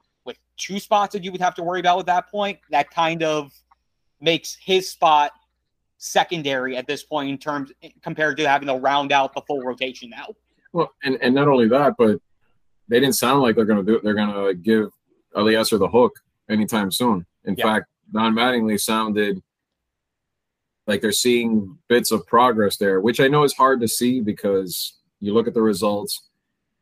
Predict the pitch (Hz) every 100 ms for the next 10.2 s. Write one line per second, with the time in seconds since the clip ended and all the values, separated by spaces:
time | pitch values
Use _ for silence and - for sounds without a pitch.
0 | - 107 135 135 143 135 123 123 127 120
1 | 120 127 117 113 107 101 120 - 120 107
2 | 107 90 _ _ _ _ _ _ - 104
3 | 101 _ - 117 123 123 113 110 107 113
4 | 117 117 107 117 123 127 107 98 85 123
5 | 117 98 95 _ _ _ _ _ - 117
6 | 110 - 110 117 113 110 107 123 127 104
7 | - - _ _ 101 101 110 - - 131
8 | 110 117 110 139 135 110 101 101 - _
9 | _ - 95 98 87 131 131 110 107 101
10 | 95